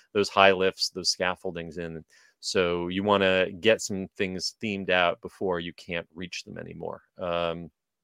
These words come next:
but it also just shows how rapid the progress on this whole project has been. Um, you know, we were all afraid, uh, when the, uh, pandemic hit and they put the brakes on this project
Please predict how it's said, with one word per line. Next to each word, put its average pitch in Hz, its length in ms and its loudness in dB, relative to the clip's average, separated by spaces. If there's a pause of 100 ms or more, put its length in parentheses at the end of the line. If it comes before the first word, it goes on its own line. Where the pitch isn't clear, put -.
(540)
but 127 280 12
it 123 80 4
also 135 320 4
just 113 220 -4
shows 107 480 0 (500)
how 107 380 6
rapid 92 560 -2
the - 60 -16
progress 87 600 -2
on 87 180 -8
this 85 140 -10
whole 87 420 -2
project 85 580 -6
has 80 140 -14
been. 80 400 -8 (100)
Um, 82 540 -4 (560)
you 95 80 -2
know, 92 100 2
we 101 140 2
were 107 100 4
all 107 440 8
afraid, 98 720 2
uh, 87 240 2
when 87 360 -6
the, 82 480 -6 (400)
uh, 92 280 -6
pandemic 107 480 2
hit 127 320 2 (140)
and 87 260 -8
they 85 80 -2
put - 220 -10
the 104 80 -10
brakes 101 380 2
on 95 100 -2
this 92 120 -6
project 92 760 0